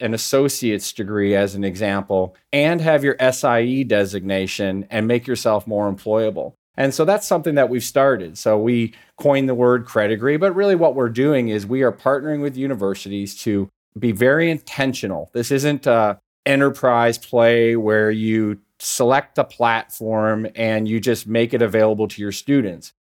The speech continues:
We are working with them to map credentials to degree programs. So when the students leave, let's say, the finance programs, they can also y-, leave with certain wealth management, uh, designations. Or when they leave, like I said, that English major, they can have that cyber designation. So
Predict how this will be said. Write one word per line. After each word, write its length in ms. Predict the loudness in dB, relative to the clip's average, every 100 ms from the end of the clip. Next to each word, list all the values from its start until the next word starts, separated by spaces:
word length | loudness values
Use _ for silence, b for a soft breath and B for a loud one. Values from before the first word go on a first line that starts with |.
| _
We 140 | 0 2
are 100 | 4
working 400 | 4 2 0 0
with 180 | 0 2
them 200 | -2 -2
to 180 | -6 -4
map 420 | 0 0 -2 _
credentials 680 | -6 0 0 -2 -4 -6 -6
to 260 | -4 -2
degree 360 | -2 -2 0 -2
programs. 720 | 0 -2 0 -2 -2 -4 -10 _
So 160 | -2 0
when 180 | 2 2
the 80 | 0
students 520 | -2 0 0 -2 -4
leave, 540 | -2 2 2 0 -4 -4
let's 160 | -2 0
say, 200 | 2 2
the 100 | 0
finance 560 | 0 2 0 -2 -4
programs, 380 | -2 -2 0 0
they 120 | -2
can 120 | 0
also 320 | 0 0 0 0
y-, 220 | 0 -4
leave 280 | 0 0 0
with 100 | -2
certain 380 | -2 -4 -4 -2
wealth 320 | 0 0 -2
management, 760 | -2 -2 -2 -4 -4 -6 -8 -10
uh, 160 | -6 -2
designations. 800 | 0 0 -2 -4 -6 -6 -12 -6
Or 160 | -4
when 200 | -2 0
they 180 | 0 0
leave, 420 | 0 2 2 2
like 220 | 0 -2
I 20 | -4
said, 240 | -2 0
that 220 | 2 0
English 400 | 0 0 2 0
major, 320 | 0 -2 0 0
they 160 | 0
can 140 | -2 -4
have 320 | -2 -2 0
that 180 | -2 -4
cyber 480 | -4 0 0 -2
designation. 720 | -2 -4 -6 -10 -10 -10 -14 -8
So 320 | 2 2